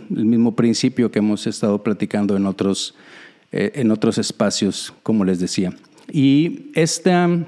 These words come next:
tecnología, pues, mejora la evaluación no invasiva del cáncer de tiroides, particularmente en el diagnóstico, como les decía, de los ganglios linfáticos cervicales en pacientes en particular que tienen cáncer papilar de tiroides.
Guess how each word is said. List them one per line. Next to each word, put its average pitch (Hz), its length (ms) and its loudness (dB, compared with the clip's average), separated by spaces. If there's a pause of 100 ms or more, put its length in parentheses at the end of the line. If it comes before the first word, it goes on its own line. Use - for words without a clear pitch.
(240)
tecnología, 175 760 4
pues, 143 160 2
mejora 127 640 2 (480)
la 123 220 2
evaluación 127 760 4
no 139 360 4
invasiva 120 540 0
del 95 160 0
cáncer 101 340 -2
de 110 80 0
tiroides, 127 520 0
particularmente 127 800 2
en 135 100 4
el 117 80 0
diagnóstico, 156 680 0
como 147 240 2
les 135 140 2
decía, 139 280 2
de 131 100 2
los 107 180 0
ganglios 120 320 0
linfáticos 127 600 -2
cervicales 123 840 -2 (480)
en 226 220 2
pacientes 131 640 0
en 214 160 2
particular 113 540 0
que 120 80 -4
tienen 120 340 0
cáncer 143 480 0
papilar 98 400 0
de 92 80 -2
tiroides. - 560 -4